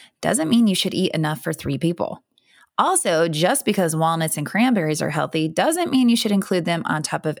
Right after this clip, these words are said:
every salad or meal that you eat. And just because avocado is a superfood doesn't mean you should be eating a whole avocado every single day.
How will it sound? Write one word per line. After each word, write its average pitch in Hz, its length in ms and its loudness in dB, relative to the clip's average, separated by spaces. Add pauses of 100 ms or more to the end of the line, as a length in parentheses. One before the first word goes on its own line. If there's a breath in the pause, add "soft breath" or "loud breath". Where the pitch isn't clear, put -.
every 240 640 0
salad 156 680 -2 (300 loud breath)
or 156 140 -2
meal 135 340 0
that 139 220 -4
you - 160 -4
eat. - 360 -6 (480 loud breath)
And 254 260 2
just 311 240 0
because 294 300 0
avocado 247 580 -2
is 233 100 2
a 202 40 0
superfood 170 640 -2
doesn't 285 260 0
mean 277 180 2
you 247 80 4
should 226 140 -2
be 208 180 -2
eating 180 200 -2
a 156 60 -2
whole 202 260 -2
avocado 156 720 -2
every 147 200 -2
single 131 320 -4
day. 127 160 -2